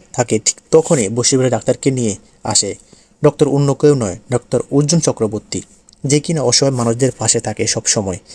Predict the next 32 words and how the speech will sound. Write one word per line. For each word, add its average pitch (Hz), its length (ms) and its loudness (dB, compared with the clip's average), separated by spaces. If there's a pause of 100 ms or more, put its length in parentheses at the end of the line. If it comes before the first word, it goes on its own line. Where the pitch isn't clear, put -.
(280)
এই 131 140 4
আশ্রমে 135 360 2
মানুষদের 120 360 -2
চিকিৎসা 123 420 0
করে 117 240 2
বিনা 110 220 -4
টাকায়। 101 340 -4 (460)
তবু 160 180 6
রূপাকে 147 380 2
দেখে 160 220 -2
কিছুটা 135 320 2
চেনা 135 280 0
চেনা 143 240 -2
লাগলেও 117 380 0 (300)
একেবারেই 160 440 2
চিনতে 127 340 0
পারে 110 200 0
না 110 100 -2
অর্জুন, 104 400 -4 (500)
কারণ 147 280 0
রূপাকে 139 400 0
সে 123 320 0
অনেক 165 280 2
ছোট্টবেলা 113 460 0
দেখেছে। - 400 -4 (1700)
রূপা 175 220 4
চোখ 175 280 0
খুলে 185 180 2
বৈষ্ণবীরা 143 400 2
রূপাকে 139 380 0
বলে 123 260 2
যে, 117 200 0